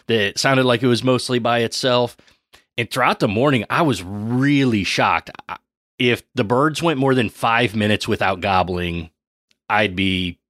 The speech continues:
pretty surprised. I mean, it was just nonstop, back and forth.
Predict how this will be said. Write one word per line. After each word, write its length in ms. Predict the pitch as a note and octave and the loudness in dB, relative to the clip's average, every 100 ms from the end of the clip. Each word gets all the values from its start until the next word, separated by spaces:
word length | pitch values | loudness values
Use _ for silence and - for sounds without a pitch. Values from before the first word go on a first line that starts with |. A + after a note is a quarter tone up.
| _ - | _ -4
pretty 220 | C#3 G#2 | -2 -2
surprised. 540 | - A#2+ G#2 D#2+ D#2 | -4 -6 -4 -4 -4
I 20 | G#2+ | -2
mean, 140 | A2 | 0
it 100 | B2+ | 2
was 140 | B2 | 0
just 260 | - A2+ - | 0 -4 -2
nonstop, 1080 | G#2 G2+ G2+ A2 A2+ A2 - - G2+ F2+ - | -2 0 2 2 2 -2 -6 -2 0 0 -4
back 320 | G2+ G2+ A2 | -2 -2 -2
and 120 | G#2+ | -6
forth. 380 | - A#2+ A2 G2+ | -6 -2 2 0